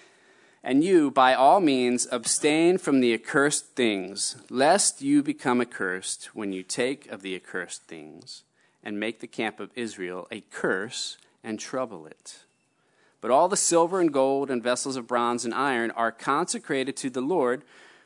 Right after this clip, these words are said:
that they shall come into the treasury of the Lord.'" And Lord, we, we pray your blessing on this time of study today, Lord. We thank you for your word. We ask that you would pour out your blessing on the reading of your word.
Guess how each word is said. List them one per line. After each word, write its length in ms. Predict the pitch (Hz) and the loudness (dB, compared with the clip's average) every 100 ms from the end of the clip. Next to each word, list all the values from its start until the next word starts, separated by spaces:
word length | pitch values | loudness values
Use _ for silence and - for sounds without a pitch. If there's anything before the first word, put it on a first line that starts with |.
| _ - | _ -16
that 140 | 127 | -10
they 100 | 131 | -8
shall 160 | - 135 | -8 -10
come 420 | - 135 127 131 - | -6 -4 -2 -4 -6
into 600 | 120 113 - 110 107 104 - _ - | -6 -6 -6 -8 -8 -10 -16 _ -18
the 80 | 104 | -16
treasury 680 | - 101 95 98 92 90 90 _ - | -10 -10 -10 -12 -14 -14 -18 _ -20
of 140 | 92 | -18
the 80 | 92 | -16
Lord.'" 340 | 87 - - _ - - - | -16 -18 -20 _ -20 -20 -12
And 100 | 113 | -4
Lord, 160 | 131 127 | -4 -4
we, 120 | 120 _ _ _ _ - | -6 _ _ _ _ -8
we 200 | 127 113 | -6 -8
pray 640 | - 147 151 151 151 156 147 _ _ _ _ _ _ _ _ _ _ _ _ _ _ _ _ - - _ _ _ | -6 0 0 0 -2 -6 -12 _ _ _ _ _ _ _ _ _ _ _ _ _ _ _ _ -20 -20 _ _ _
your 120 | 117 | -12
blessing 360 | 104 127 127 131 | -4 0 0 0
on 120 | 117 | -2
this 120 | 110 | -4
time 220 | - 117 104 | -4 -6 -6
of 100 | - | -10
study 300 | - 98 95 | -10 -10 -12
today, 260 | - 87 | -16 -18
Lord. 220 | 78 82 | -18 -18
We 60 | 92 | -12
thank 320 | - 110 127 | -6 -4 -6
you 60 | - | -10
for 160 | 117 | -12
your 140 | 98 85 | -10 -10
word. 380 | 87 107 175 156 | -8 -8 -8 -14
We 140 | 95 | -14
ask 200 | 87 - | -14 -14
that 180 | 90 - | -18 -16
you 80 | 90 | -16
would 100 | 85 | -12
pour 180 | 107 95 | -8 -6
out 140 | 87 | -8
your 80 | 92 | -12
blessing 480 | 80 90 90 98 92 | -12 -12 -10 -10 -12
on 180 | 90 82 | -14 -16
the 120 | 80 | -16
reading 420 | 82 95 104 117 | -14 -12 -10 -10
of 160 | 123 123 | -10 -12
your 120 | 123 | -14
word. 300 | 127 123 | -14 -16